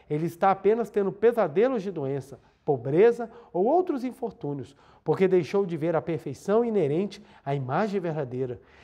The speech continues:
Se ele abrir os olhos da mente e contemplar a luz da imagem verdadeira, esses pesadelos desaparecerão imediatamente e surgirá à sua frente o mundo da imagem verdadeira,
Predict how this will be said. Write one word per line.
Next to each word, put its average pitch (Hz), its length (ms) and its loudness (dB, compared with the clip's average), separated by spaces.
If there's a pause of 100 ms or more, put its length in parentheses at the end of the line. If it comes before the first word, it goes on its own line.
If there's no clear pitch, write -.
(100)
Se 175 220 0
ele 254 220 6
abrir 202 280 -2
os 139 200 -6
olhos 208 320 2
da 196 100 -6
mente 147 360 -8
e 147 40 -10
contemplar 156 680 -2
a 131 80 0
luz 208 280 -4
da 214 80 0
imagem 151 320 -4
verdadeira, 135 540 -4 (340)
esses 190 320 2
pesadelos 170 680 -2
desaparecerão 208 960 -2 (300)
imediatamente 214 920 0 (220)
e 160 60 -6
surgirá 170 440 0
à 151 40 0
sua 165 180 -4
frente 165 440 -8 (240)
o 208 80 -2
mundo 214 320 0
da 170 120 -2
imagem 147 340 -6
verdadeira, 143 540 -2